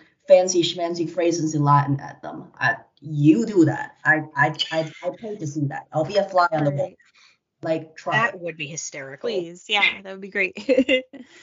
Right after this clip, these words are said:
Speaker 2: Yeah, it's that concept that anything not in their mind view of what faith and religion should be is satanic. Like, there's
Speaker 3: Mm-hmm.
Speaker 2: no gray area. There's no ifs, ands, or buts. If it's not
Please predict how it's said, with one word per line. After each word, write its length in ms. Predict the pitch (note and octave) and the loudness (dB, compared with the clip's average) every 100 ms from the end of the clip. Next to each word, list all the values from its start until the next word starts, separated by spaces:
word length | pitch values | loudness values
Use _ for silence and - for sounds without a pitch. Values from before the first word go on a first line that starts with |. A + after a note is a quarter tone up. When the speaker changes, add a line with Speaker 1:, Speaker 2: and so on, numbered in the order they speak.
| - - | -12 -4
Speaker 2:
Yeah, 100 | B3 | -4
it's 100 | - | 0
that 180 | A#3+ | -2
concept 500 | - B3 B3 B3+ A3 | 2 0 0 -8 -6
that 460 | G#3 G3 F#3 F#3 F#3 _ _ _ _ - | -2 0 0 -2 -4 _ _ _ _ -4
anything 680 | G#3 A3+ A3 A3+ G#3 G3+ | -2 -2 -4 -10 -8 -8
not 300 | G3 G3 G3+ - | -2 0 0 -2
in 260 | F#3 F#3+ F#3+ | -6 -6 -4
their 600 | F3+ F3+ F#3 F#3 F#3 - _ _ _ _ | -2 -2 -2 -4 -6 -10 _ _ _ _
mind 360 | F#3 F#3 F#3+ G#3 | -2 0 0 -4
view 320 | A3 A3 A#3+ - | -8 -8 -10 -8
of 360 | F#3+ F#3+ F#3 | -4 -4 -4
what 340 | F#3+ F2 F3+ - _ | 0 0 0 -4 _
faith 240 | - F#3 F#3+ | -6 -6 -4
and 60 | |
religion 300 | F#3+ F#3 F#3+ | -4 -2 -4
should 220 | F3+ F#3+ E3+ | -8 -10 -8
be 340 | F#3 G3 F#3+ | -6 -6 0
is 240 | F#3 F#3+ F#3 | 8 8 8
satanic. 960 | - - - - F3 E3+ E3 - _ _ | -2 -6 -2 4 4 4 -8 -10 _ _
Like, 340 | F3+ D3 - _ _ _ _ | -8 -8 -10 _ _ _ _
there's 460 | F#3 F#3+ F#3+ F#3+ F#3+ | 2 4 4 2 -2
Speaker 3:
Mm-hmm. 100 | F#3 | 2
Speaker 2:
no 500 | F#3 F#3 F#3 F3+ F3+ | 4 4 2 0 -4
gray 320 | - F#3+ G#3+ A3+ | 0 2 2 0
area. 640 | A#3+ B3 B3+ B3 B3 B3 | 0 2 2 0 -2 -6
There's 380 | A3 F#3 F3+ - | -2 0 0 -2
no 140 | F3 E3+ | -4 -2
ifs, 220 | F#3+ A#3 | -4 -4
ands, 240 | G3 G#3+ G#3+ | -6 -4 -6
or 80 | |
buts. 320 | G3 F#3 F3 F3+ | -2 0 0 -6
If 140 | F3 | -8
it's 220 | F3 - | -10 -8
not 440 | F#3 F#3 F#3+ F#3 | -4 0 0 -2